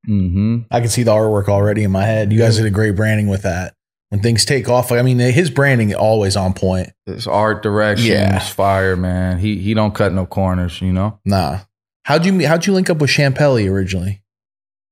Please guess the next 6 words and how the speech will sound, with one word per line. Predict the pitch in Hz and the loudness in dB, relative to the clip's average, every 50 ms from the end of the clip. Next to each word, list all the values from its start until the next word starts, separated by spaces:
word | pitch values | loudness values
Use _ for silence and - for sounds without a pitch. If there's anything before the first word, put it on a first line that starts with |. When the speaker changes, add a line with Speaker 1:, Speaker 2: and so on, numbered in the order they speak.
| _ _ _ _ _ - | _ _ _ _ _ -10
Speaker 1:
Oh, | 117 117 117 110 104 98 98 - | -6 -4 -2 0 0 -2 -2 -2
man. | 95 104 113 117 110 104 98 87 90 87 76 - _ _ _ _ _ _ - | -2 -2 0 0 0 0 0 -2 -4 -6 -10 -16 _ _ _ _ _ _ -2
Pelly, | 120 117 117 113 101 95 | 0 2 2 2 2 0
that's | 90 95 107 - - | -2 -2 -4 -4 -2
my | 104 101 | -2 -2
dog. | 95 98 117 113 107 98 87 87 - | 0 0 0 2 2 0 -2 -4 -8